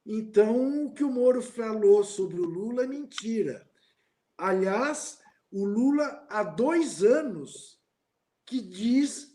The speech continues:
que o Moro e o Dallagnol são dois mentirosos. Agora o Bolsonaro tá dizendo a mesma coisa. Bem, peraí. É, o Mo-, o Moro só tá mentindo agora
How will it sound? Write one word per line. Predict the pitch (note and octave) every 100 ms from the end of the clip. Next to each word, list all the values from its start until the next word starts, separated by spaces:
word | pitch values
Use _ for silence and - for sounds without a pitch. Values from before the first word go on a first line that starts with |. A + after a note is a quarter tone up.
| _
que | -
o | B3+
Moro | A#3 B3+ C#4+ D4+ D4
e |
o | C#4+
Dallagnol | C#4 B3+ B3+ A#3+ B3 C#4+ C#4+ - -
são | - C#4+ C#4
dois | C4+ C#4
mentirosos. | C#4 D4 D#4 D4+ B3+ A#3 F3 A#2+ - - _ _ _ _ _ -
Agora | B3+ G#3 C#4
o | D4+
Bolsonaro | D#4 C#4 D4 C#4+ D4+
tá | D4+
dizendo | B3+ D#4
a | D#4
mesma | D#4+ C#4+ A#3+
coisa. | A3+ C#4 A3+ - - - _ _ - - _ _ _ -
Bem, | C4 F3+
peraí. | - B3+ C#4+ G#3+ D3+ - _ _ _ _ _ _ _ -
É, | F#3+ - G3
o | G3+
Mo-, | F3+ F#3+ -
o | - E3
Moro | F#3 C4+ C4
só | B3
tá | A3
mentindo | G3+ F#3 - A3+ G3+
agora | D3+ E3+ A#3+ D#4+ C4+ D#3+ -